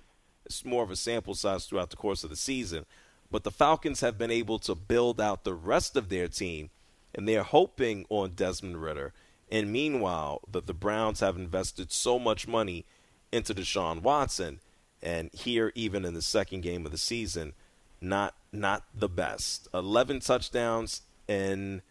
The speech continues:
nine turnovers and eight starts with Cleveland. He was sacked six times today, and so he is still trying to really get into a groove here, uh, with the Browns. We know he has more guaranteed money,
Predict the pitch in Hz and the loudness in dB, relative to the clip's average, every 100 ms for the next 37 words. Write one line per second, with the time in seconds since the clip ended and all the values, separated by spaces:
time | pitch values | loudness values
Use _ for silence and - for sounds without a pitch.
0 | _ _ _ _ - 98 113 123 131 - | _ _ _ _ -6 4 6 6 2 0
1 | 131 127 117 113 104 107 90 87 - 110 | 2 2 4 2 2 0 -2 -6 -2 -2
2 | 120 - - 104 101 - 80 - 120 120 | 0 -2 2 2 2 -2 -10 -8 -4 -2
3 | 95 101 95 - 123 113 98 - 104 92 | -2 -2 -4 -6 -4 -2 -2 0 0 0
4 | 87 - - - - 131 - - - 113 | -4 -8 -8 -6 -2 -2 -2 -6 0 2
5 | 110 101 - - 82 82 76 - - - | 2 0 -4 -4 -2 -2 -4 -8 -20 -20
6 | _ - - 98 92 113 107 - - 107 | _ -10 -2 0 0 0 0 0 0 0
7 | - 101 90 - 82 69 _ _ _ _ | 0 0 0 -2 -4 -4 _ _ _ _
8 | _ - 98 143 127 95 98 101 85 - | _ -2 4 4 4 -2 -2 -4 -4 -4
9 | 95 78 82 110 120 - 92 85 71 - | -4 -4 -2 0 0 -4 -4 -4 -4 -10
10 | _ _ - 82 98 82 90 98 87 80 | _ _ -6 -2 -2 -2 0 2 0 -2
11 | 85 101 95 90 104 85 87 98 80 90 | -4 0 -2 0 0 -2 -2 -2 -2 -2
12 | 90 87 - 82 85 87 78 73 | -2 -4 -6 -6 -4 -2 -4 -10